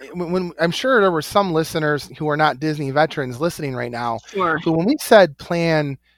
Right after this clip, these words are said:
Speaker 1: at least six months out, they probably went and went, "Wait, what? What are you talking about? Why so far?" And you said a one to two years out.
Speaker 2: Mm-hmm.
Speaker 1: Here's, here's the reason why people don't understand that, right? So one to two years out, first of all, that's for starting to kinda start your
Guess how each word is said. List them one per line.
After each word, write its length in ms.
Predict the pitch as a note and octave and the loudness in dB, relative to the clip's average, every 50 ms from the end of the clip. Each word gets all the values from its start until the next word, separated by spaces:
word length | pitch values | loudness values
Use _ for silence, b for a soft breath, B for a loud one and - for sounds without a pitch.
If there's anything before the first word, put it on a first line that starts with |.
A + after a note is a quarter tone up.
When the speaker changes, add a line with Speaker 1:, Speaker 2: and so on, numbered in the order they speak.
| _ _ - | _ _ 2
Speaker 1:
at 140 | D#3+ D#3 | 2 4
least 320 | D#3+ E3+ F#3+ G#3 G3 - - | 4 2 2 0 -2 -4 -4
six 260 | - F#3 - - - | -4 -4 -4 -4 -4
months 260 | E3+ D3+ C#3+ C3+ - | -4 -2 -2 0 2
out, 340 | F#3+ G3 F#3 F3 D#3 C3+ - - C#3+ D3 - _ - - _ _ - - - | 4 6 8 8 6 4 2 -4 -12 -20 -20 _ -20 -20 _ _ -20 -10 0
they 160 | - G#3 A#3 | 2 2 2
probably 360 | A#3 - - A#3 G3+ F3+ E3 | 2 0 2 2 2 2 0
went 300 | D3 D3 D#3 D#3+ D#3 C3 C3+ | -2 -2 -2 -4 -4 -6 -8
and 160 | D3 C#3+ C3+ | -10 -8 -6
went, 160 | C3 B2+ A#2 - | -6 -6 -6 -6
"Wait, 200 | B2 B2 A#2 A2+ | -10 -12 -10 -4
what? 300 | A#2 D#3 B3 - F3+ D3 | 2 4 4 4 4 2
What 120 | F#3 B3 | -4 -4
are 20 | |
you 80 | B3+ B3 | -4 -6
talking 340 | - - A#3 C4 - - F#3 | -6 -4 -4 -4 -4 -2 -2
about? 200 | C#3 A#2+ A#2 A#2 | -2 -2 -2 -2
Why 200 | B2 C#3+ E3 G3 | 2 2 4 4
so 200 | F#3+ - - D#3 | 2 0 -4 -4
far?" 200 | - - A#3 A#3 | 2 2 2 2
And 120 | F3+ D3 D#3+ | 2 0 0
you 100 | A3 C#4 | -2 -2
said 220 | - - G#3+ E3 | 2 2 2 2
a 80 | C#3+ C3 | 2 -2
one 380 | C3 C#3 D3+ E3 F3 F#3+ F#3+ D#3+ | -6 -6 -4 -2 0 0 -2 -4
to 80 | C#3+ | -6
two 240 | - - - E3+ D#3+ | -8 -8 -10 -10 -8
years 320 | D3+ E3 G#3 C4+ C4 E3+ | -6 -6 -4 -4 0 4
out. 240 | D3 C3 B2 A#2 - B B B B B B | 4 6 6 4 0 B B B B B B
Speaker 2:
Mm-hmm. 340 | A3+ G#3 G3+ F#3+ G3+ G#3 G#3+ | 2 4 4 6 6 6 6
Speaker 1:
Here's, 360 | - E4 F4+ F#4 F4 - - _ | 6 6 4 4 2 -2 -4 _
here's 340 | _ - - C4+ D#4+ E4+ D#4 | _ -8 -4 -2 -2 -2 -4
the 140 | - E4 C#4+ | -4 -8 -6
reason 380 | B3+ B3 A#3 G#3 - G3+ F3+ E3+ | -6 -6 -6 -6 -4 -4 -2 0
why 220 | E3+ E3+ F3 F3 | 0 2 2 0
people 400 | - - - F#3 - _ F3+ E3+ | -2 -6 -12 -14 -10 _ -10 -4
don't 260 | D#3 D#3+ D3+ D3 C3+ - | -2 0 0 0 -2 -4
understand 580 | C#3+ C#3 C3+ B2+ B2+ - - - C#3 B2 A2+ G#2+ | -6 -6 -6 -6 -8 -8 -8 -8 -6 -6 -6 -8
that, 120 | G2 F2 - - | -10 -12 -10 -4
right? 240 | B2 C3 D3+ C#3+ - | -2 -2 -2 -2 -4
So 360 | - - F3+ E3 D#3+ D#3 D3 - b b b b b b b b _ _ _ | -4 0 2 2 2 2 0 -4 b b b b b b b b _ _ _
one 300 | G3 E3+ F#3 B3+ D#4 D#4+ | -6 0 2 4 4 4
to 60 | E4 | 2
two 160 | - - C4 | -2 -4 -4
years 240 | A#3 A3 G#3 F3+ E3+ | -2 0 0 4 6
out, 200 | E3 D#3 C#3 - | 6 6 6 4
first 200 | - G3+ - - | 0 -6 -4 -2
of 40 | E3 | -2
all, 60 | D3+ | 2
that's 280 | D3+ E3+ G3 G3 - - | 4 6 4 4 4 -4
for 140 | - - D#3 | -8 -8 -6
starting 220 | - F3+ D#3+ D3+ | -4 -4 -4 -2
to 60 | D3 C3 | -4 -4
kinda 200 | - D#3 C#3+ B2 | -4 -4 -4 -4
start 320 | - - D3+ C#3+ - - | -4 -2 -2 -2 -2 -4
your 100 | C#3+ B2+ | -6 -4